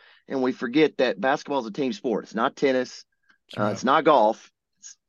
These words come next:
Speaker 1: chemistry matters. And if you look at this team, you don't look at any of the analytics and you're just watching the game, it never flows. The ball never moves on offense.
Speaker 2: Mm-hmm.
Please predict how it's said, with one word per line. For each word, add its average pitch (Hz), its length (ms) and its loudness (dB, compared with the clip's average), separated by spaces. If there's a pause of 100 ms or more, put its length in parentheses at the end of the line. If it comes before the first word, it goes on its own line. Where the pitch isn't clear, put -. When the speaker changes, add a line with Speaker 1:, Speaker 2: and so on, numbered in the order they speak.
(160)
Speaker 1:
chemistry 175 520 -4
matters. 127 540 -6 (480)
And 127 240 2
if 127 160 -4
you 135 160 -6
look 185 320 2
at - 160 -6
this 113 260 -6
team, 110 580 -2 (480)
you 127 140 -6
don't 156 220 0
look 139 200 -4
at - 100 -2 (100)
any 165 240 0
of 175 60 2
the 151 100 -2
analytics 131 680 -2
and 113 120 -10
you're 123 120 -8
just 139 180 -8
watching 127 460 -2
the 120 60 -2
game, 135 460 -2 (420)
it - 160 -10
never 165 380 4
flows. - 680 -2 (400)
The 123 100 -8
ball 139 400 2
never 151 320 2
moves 156 300 -2
on 151 120 -2
offense. 110 680 -6
Speaker 2:
Mm-hmm. 117 380 -6